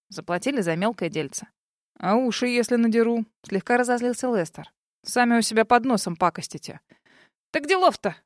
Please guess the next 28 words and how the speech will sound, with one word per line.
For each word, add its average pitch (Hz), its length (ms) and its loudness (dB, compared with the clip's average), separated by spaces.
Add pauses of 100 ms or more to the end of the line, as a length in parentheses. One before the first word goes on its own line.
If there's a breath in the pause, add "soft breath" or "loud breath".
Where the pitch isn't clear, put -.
(240)
Главарь 202 380 4
развел 220 360 -2
руками. 165 460 -6 (360)
«Мы 233 140 -4
же 254 80 -6
не 320 80 0
убили 247 260 0
никого 226 480 4
и 202 60 0
не 190 100 -2
ограбили. 160 640 -4 (180)
Ни 185 140 -10
гроша 214 380 0
из 190 100 -2
кассы 190 320 -2
не 180 120 -4
взяли». 160 360 -8 (640)
«Твои 196 320 4
парни 170 380 0
товар 170 320 -4
испортили?» - 560 -12 (260)
Едва 196 320 2
не 240 120 0
скрежетнул 240 520 -2
зубами 226 320 0
Лестер. 180 420 -6 (360)
«Не 202 180 -2
мои», 202 380 2